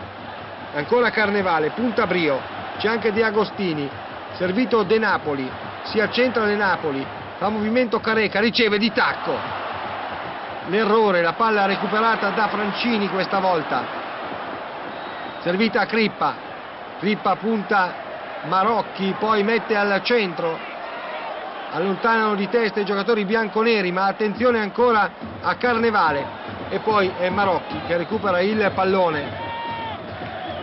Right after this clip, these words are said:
va in marcatura Maradona, la palla recuperata da Renica. Juventus che fatica molto.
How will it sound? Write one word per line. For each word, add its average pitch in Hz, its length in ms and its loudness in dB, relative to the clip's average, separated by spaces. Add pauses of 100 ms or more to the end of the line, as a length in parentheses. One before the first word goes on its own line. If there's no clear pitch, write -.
(640)
va 170 340 4
in 180 320 -4
marcatura 185 520 0
Maradona, 185 880 2 (640)
la - 60 -8
palla 190 260 2
recuperata 180 640 2
da 180 420 4
Renica. 165 760 0 (240)
Juventus 208 460 2
che 202 120 2
fatica 214 380 0
molto. 175 500 2